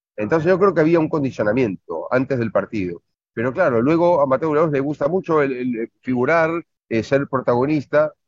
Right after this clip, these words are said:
Pues fíjate que muchas veces para cobrar una falta no, no indica con los brazos hacia dónde va, solamente va caminando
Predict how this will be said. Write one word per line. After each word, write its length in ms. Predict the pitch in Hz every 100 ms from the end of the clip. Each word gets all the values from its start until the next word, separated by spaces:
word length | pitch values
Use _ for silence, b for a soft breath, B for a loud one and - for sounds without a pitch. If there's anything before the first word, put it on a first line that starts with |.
| _
Pues 120 | - 113
fíjate 300 | 143 147 151
que 60 |
muchas 260 | 143 143 139
veces 240 | 147 151
para 220 | - 123
cobrar 220 | 104 127 143
una 120 | 127
falta 320 | 151 147 143
no, 220 | 120 147
no 140 | 131 156
indica 340 | 160 180 151
con 140 | 131 117
los 80 |
brazos 400 | 107 135 - 123 -
hacia 320 | 113 101 113
dónde 220 | 120 113
va, 220 | 139 127 - _
solamente 440 | _ 143 135 147 127
va 100 | 139
caminando 800 | - 131 127 156 147 143 147